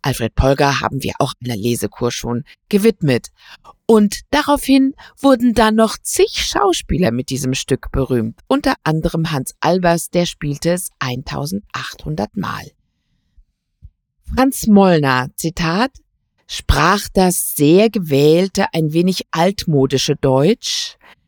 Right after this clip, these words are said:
das dem ungarischen Bürgertum der einstigen Monarchie eigen war, und sprach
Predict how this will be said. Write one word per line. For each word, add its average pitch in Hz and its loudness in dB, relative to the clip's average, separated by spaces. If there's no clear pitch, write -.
das 214 2
dem 254 2
ungarischen 233 2
Bürgertum 202 2
der 185 0
einstigen 175 -2
Monarchie 156 -2
eigen 160 0
war, 123 -4
und 226 4
sprach 180 0